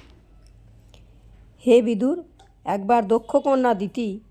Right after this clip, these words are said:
পুত্রলাভের ইচ্ছায় কামার্তা হয়ে সন্ধ্যাকালে নিজ পতি মরীচিনন্দন কশ্যপকে প্রার্থনা করেন। কশ্যপ মুনি সেই সময়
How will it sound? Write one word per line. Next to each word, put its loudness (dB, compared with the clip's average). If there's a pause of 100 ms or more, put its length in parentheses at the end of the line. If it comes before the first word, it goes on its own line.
(120)
পুত্রলাভের 0
ইচ্ছায় -4
কামার্তা -6
হয়ে 2
সন্ধ্যাকালে -6
নিজ -6 (120)
পতি -8 (440)
মরীচিনন্দন 0
কশ্যপকে -2
প্রার্থনা -4
করেন। -10 (460)
কশ্যপ 0
মুনি -2
সেই 0
সময় -2